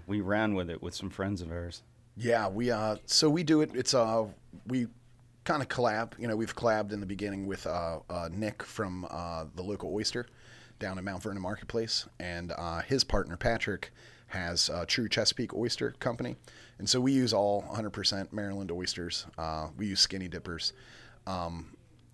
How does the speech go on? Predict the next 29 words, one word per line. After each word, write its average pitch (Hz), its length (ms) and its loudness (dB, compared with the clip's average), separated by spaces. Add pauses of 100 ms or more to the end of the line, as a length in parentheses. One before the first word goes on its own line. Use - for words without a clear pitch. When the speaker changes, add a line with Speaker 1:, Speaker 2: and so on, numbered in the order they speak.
(100)
Speaker 2:
so 131 480 6
<laughs> - 800 -8
doing 175 220 6
research 147 440 6
for 107 280 0
it, 101 120 -2
I 110 100 -2 (540)
was, 113 260 -6
you 123 60 -2
know, 104 180 0 (180)
reading 127 320 4
and 110 80 0
reading 104 300 2
about 90 420 -2
oyster 98 320 -2
stouts 87 380 -2
'cause 87 220 -4
I, 87 220 -4
I, 98 240 0
I 87 40 -2
loved 120 300 4
'em, 110 180 -2
never 110 260 0
brewed 110 300 0
one, 101 280 -2
and 98 140 -6
we 90 60 -2
were, 90 80 -2
like, 82 180 -2